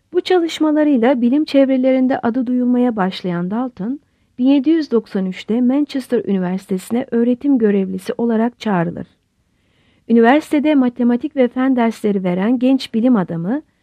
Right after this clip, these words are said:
meteorolojik gözlemlerini yayınlaması üzerine Manchester Yazım ve Bilim Akademisi'ne üye seçilir. Elli yıl süren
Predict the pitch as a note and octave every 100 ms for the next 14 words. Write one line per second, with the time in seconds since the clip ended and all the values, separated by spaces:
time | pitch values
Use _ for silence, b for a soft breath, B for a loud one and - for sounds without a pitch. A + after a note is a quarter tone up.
0 | _ _ - C4 C4+ C#4 C4+ C4+ C#4+ -
1 | G3+ F#3+ F#3+ F#3+ F#3 F#3 F#3+ A3+ A#3+ A#3+
2 | A#3 A#3 D4 C4 C4+ C4 C#4 D#4 _ _
3 | _ _ B3 C#4+ D#4+ C4+ A3 - G#3 A#3+
4 | A3+ G#3+ C4+ C4 B3+ G#3 C4 C4+ G#3 G3+
5 | F#3+ F3+ F#3 - B3+ - G#3 F#3+ - F3
6 | - E3 G3 _ _ _ _ _ _ _
7 | _ - A3 A#3 B3+ E4 C#4+ - A3 G3+